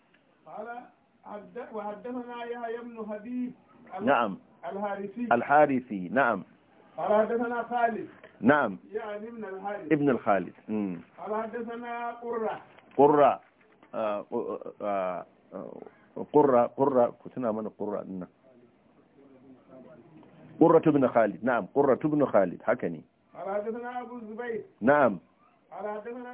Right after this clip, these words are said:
Speaker 1: سعيد بن جبير.
Speaker 2: Na'am.
Speaker 1: قال حدث-، حدثنا ابن عباس.
Speaker 2: Mhm.
Speaker 1: أن رسول الله صلى الله عليه وسلم جمع بين الصلاة في سفرة، في سفرة سافرها.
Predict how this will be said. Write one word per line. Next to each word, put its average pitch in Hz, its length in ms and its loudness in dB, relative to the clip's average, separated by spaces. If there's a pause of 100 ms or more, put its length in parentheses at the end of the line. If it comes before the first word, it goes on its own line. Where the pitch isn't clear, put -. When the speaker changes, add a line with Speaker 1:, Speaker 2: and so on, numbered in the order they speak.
Speaker 1:
سعيد 233 360 -14
بن 214 260 -12
جبير. 214 380 -6 (220)
Speaker 2:
Na'am. 117 360 2 (220)
Speaker 1:
قال 220 200 -12
حدث-، 226 380 -10
حدثنا 220 520 -14
ابن 233 180 -16
عباس. 214 520 -10 (360)
Speaker 2:
Mhm. 123 380 2 (160)
Speaker 1:
أن 208 160 -10
رسول 214 380 -6
الله 220 340 -4
صلى 214 160 -8
الله 208 360 -4 (120)
عليه 196 320 -6
وسلم 202 480 -6 (320)
جمع 202 300 -8
بين 190 300 -8
الصلاة 185 520 -8 (160)
في 170 240 -12
سفرة، 190 480 -8 (140)
في 202 160 -10 (100)
سفرة 190 420 -6 (560)
سافرها. 156 840 -4